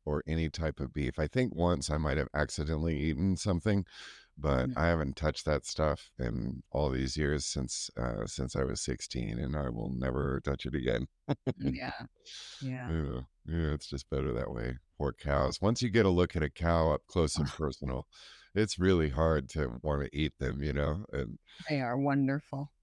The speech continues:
Speaker 1: Yeah, they are. All animals are in, in a lot of
Speaker 2: Yeah.
Speaker 1: ways. Even for me, like fish, I've never liked fish personally.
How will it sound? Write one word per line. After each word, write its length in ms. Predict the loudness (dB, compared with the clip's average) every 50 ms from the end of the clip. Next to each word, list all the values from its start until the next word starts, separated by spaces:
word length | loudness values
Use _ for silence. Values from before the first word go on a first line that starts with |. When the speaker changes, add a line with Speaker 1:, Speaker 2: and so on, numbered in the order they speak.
| _ _ _
Speaker 1:
Yeah, 260 | 2 4 6 6 6
they 180 | 4 4 4 4
are. 280 | 4 4 2 2 0 0
All 220 | 2 2 2 4
animals 460 | 4 4 4 2 2 0 -2 -2 -2 -2
are 260 | 0 0 2 2 0
in, 140 | 0 -2 -4 -4
in 120 | -4 -4 -2
a 40 |
lot 200 | 0 2 2 2
of 60 | 2 2
Speaker 2:
Yeah. 20 |
Speaker 1:
ways. 380 | 2 2 2 0 0 -2 -6 -8 -2
Even 320 | -2 0 2 2 2 2
for 160 | 0 -2 -2
me, 220 | 0 2 2 2 4
like 240 | 2 2 0 -2 -6
fish, 440 | -8 -4 -2 0 0 0 -2 -4 -2
I've 160 | 0 0 2
never 240 | 2 2 2 2 2
liked 300 | 2 2 0 0 -2 -4
fish 420 | -8 -2 0 0 0 0 -4 -6 -2
personally. 640 | 0 0 0 0 -2 -2 -2 0 0 0 0 -2